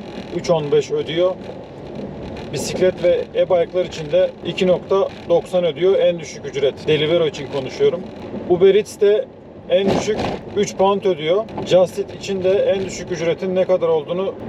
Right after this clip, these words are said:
bilmiyorum. Bilen varsa da yorumlara yazsın arkadaşlar. Çünkü o biraz karışık ödüyor. Yani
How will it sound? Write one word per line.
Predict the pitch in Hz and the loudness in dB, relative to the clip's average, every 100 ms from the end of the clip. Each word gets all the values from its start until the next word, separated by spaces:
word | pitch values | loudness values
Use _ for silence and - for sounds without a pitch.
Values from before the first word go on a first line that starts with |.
| 165 | 0
bilmiyorum. | 185 170 151 180 190 - - - | 2 4 4 2 -2 -12 -16 -6
Bilen | 160 170 165 | 2 2 4
varsa | 170 - 147 | 2 0 0
da | 170 | 2
yorumlara | 160 151 143 160 | 2 -2 0 2
yazsın | 156 127 160 | 2 0 -4
arkadaşlar. | 139 110 120 120 104 185 175 - - | -4 -2 -2 -2 -2 -2 -2 -4 -6
Çünkü | 156 139 180 | -4 -2 2
o | 175 165 | 4 4
biraz | 170 175 - - | 2 2 0 -2
karışık | 170 156 - 180 | 0 2 -2 -2
ödüyor. | 170 135 135 | -2 2 4
Yani | 135 139 | 2 -2